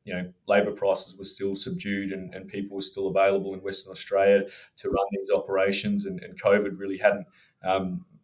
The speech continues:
uh, taken a foothold yet. And, and gold producers made a, a fantastic return, and we're,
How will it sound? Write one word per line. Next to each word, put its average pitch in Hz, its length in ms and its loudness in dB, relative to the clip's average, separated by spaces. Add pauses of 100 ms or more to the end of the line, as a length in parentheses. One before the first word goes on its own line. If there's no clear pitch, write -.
(160)
uh, 90 100 0
taken 101 340 2
a 87 40 -6
foothold 107 640 2
yet. 90 300 -6 (340)
And, 98 340 -2
and 101 320 0
gold 120 260 4
producers 110 420 -6
made 104 220 2
a, 98 140 0 (100)
a 95 60 0
fantastic 107 600 0
return, 113 360 0
and 98 100 -4
we're, 98 200 0